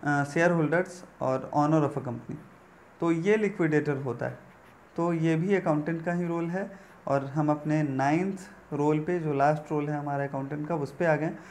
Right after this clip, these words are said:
तो an accountant also work as an arbitrator to settle of dispute। विवाद और झगड़ों के निपटारे में accountant जो है आर्बिट्रेटर, पंच के तौर पे काम करता है। When in any firm, uh, the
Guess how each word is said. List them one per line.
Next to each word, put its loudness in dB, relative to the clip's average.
तो 6
an 6
accountant 2
also 2
work 2
as 2
an 2
arbitrator -2
to -8
settle -4
of -6
dispute। -4
विवाद 4
और 0
झगड़ों -2
के -2
निपटारे 0
में -2
accountant -4
जो -2
है 0
आर्बिट्रेटर, 2
पंच 0
के -2
तौर 0
पे -4
काम -6
करता -8
है। -8
When 0
in 4
any 2
firm, 0
uh, 0
the -2